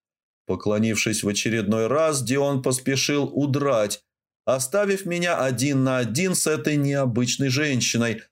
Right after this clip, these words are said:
Поманив за собой, провидица бесшумно двинулась по коридору. "Ваше святейшество!" Я покорно семенила за ней следом,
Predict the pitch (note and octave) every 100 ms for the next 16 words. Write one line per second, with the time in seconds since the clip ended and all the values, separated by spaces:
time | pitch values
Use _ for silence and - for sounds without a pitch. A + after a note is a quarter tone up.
0 | _ _ _ _ _ _ - G2 A#2 A#2
1 | A2+ A2+ A2 B2 B2+ F3+ F#3+ F3+ D3+ E3
2 | F3 E3 - D3 C#3 C#3 - G#3+ G3+ F#3
3 | D3+ G#2+ C3+ B2+ B2+ B2+ B2+ B2 B2 B2
4 | C3 G#2+ A2 G#2+ G#2 - _ _ _ _
5 | _ _ _ _ - A2 C3+ C3+ B2+ D#3
6 | D#3+ - F#3+ D3+ - A#2+ - A#2+ A#2+ _
7 | _ _ _ _ _ - D3 G3+ A2+ G#2
8 | D3 D3 C3+ B2+ A#2 A#2 A#2+ B2 A#2+ G#2+
9 | A2+ A2+ A2+ A2 - C3+ E3+ D#3+ D#3+